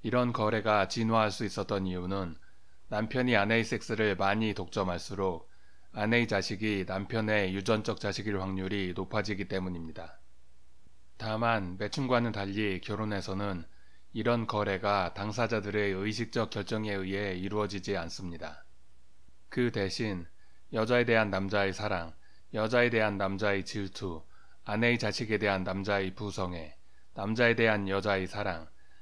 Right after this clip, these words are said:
남자에 대한 여자의 질투와 같은 심리 기제들에 의해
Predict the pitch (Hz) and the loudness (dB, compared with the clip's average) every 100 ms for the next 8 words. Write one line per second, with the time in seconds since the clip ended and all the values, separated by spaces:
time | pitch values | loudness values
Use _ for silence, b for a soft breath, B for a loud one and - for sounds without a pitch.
0 | b - 104 110 123 120 117 107 98 101 | b -4 -2 4 6 8 6 6 4 2
1 | 107 107 104 - 101 117 110 98 92 - | 4 4 4 0 -2 0 2 2 -2 -2
2 | 101 95 - 127 127 117 104 101 98 98 | 0 0 -2 0 0 0 -2 -2 0 0
3 | 92 90 90 95 87 | 0 0 0 0 -2